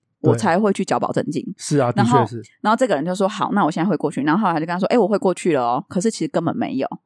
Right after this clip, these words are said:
Speaker 1: 对。
Speaker 2: 那因为有些人可能就懒嘛。
Speaker 1: 没有查这样。
Speaker 2: 没有查，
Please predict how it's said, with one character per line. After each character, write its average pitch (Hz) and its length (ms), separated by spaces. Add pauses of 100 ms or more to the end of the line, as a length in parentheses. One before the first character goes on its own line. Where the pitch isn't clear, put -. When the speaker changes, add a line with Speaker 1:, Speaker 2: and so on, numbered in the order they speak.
(100)
Speaker 1:
对。 117 180 (100)
Speaker 2:
那 285 80
因 294 140
为 294 100
有 180 100
些 208 120
人 185 60
可 185 120
能 - 40
就 175 120
懒 170 200 (120)
嘛。 80 180 (560)
Speaker 1:
没 147 140
有 120 140
查 101 260
这 107 80
样。 107 60
Speaker 2:
没 196 80
有 185 80
查， - 180